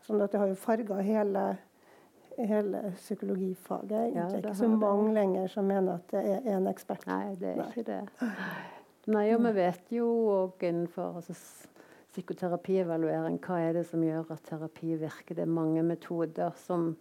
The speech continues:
Speaker 2: kan virke godt, men det er alltid innenfor rammen av en god terapeutisk relasjon, der en både kan oppleve støtte, men der det også kan være rom for konflikter og finne ut av det, og,
Speaker 1: Mm.
Speaker 2: altså, det trygge i det.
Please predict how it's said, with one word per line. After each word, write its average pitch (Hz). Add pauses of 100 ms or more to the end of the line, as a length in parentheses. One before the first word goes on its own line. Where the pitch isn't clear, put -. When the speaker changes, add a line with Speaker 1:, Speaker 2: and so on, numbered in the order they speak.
(140)
Speaker 2:
kan 170
virke 170
godt, 180
men 180
det 175
er 170
alltid 185
innenfor 170
rammen 175 (100)
av 170 (840)
en 175
god 175 (380)
terapeutisk 165
relasjon, 170
der 165
en 170
både 170 (580)
kan 175
oppleve 165
støtte, -
men 185
der 170
det 170
også 156
kan 214
være 208
rom 165
for 175
konflikter -
og 165
finne 160
ut -
av 160
det, 165
og, -
Speaker 1:
Mm. -
Speaker 2:
altså, - (120)
det 165
trygge 160 (140)
i 165
det. 165